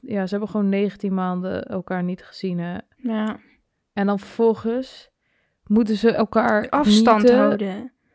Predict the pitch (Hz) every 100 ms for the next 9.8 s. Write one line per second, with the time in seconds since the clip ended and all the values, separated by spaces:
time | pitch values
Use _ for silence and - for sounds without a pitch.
0 | _ - 226 294 247 - - 226 240 254
1 | - 254 269 - - 233 214 247 254 -
2 | 254 240 - 269 269 262 233 247 240 233
3 | 233 269 247 185 - - _ 247 269 269
4 | 226 226 - 302 294 - 233 247 262 -
5 | - _ - - 285 254 269 - 262 240
6 | 220 233 269 285 247 226 220 214 220 -
7 | 247 220 220 247 240 226 - 247 247 233
8 | 233 226 262 - 247 - 247 226 214 220
9 | - 262 233 240 226 190 196 196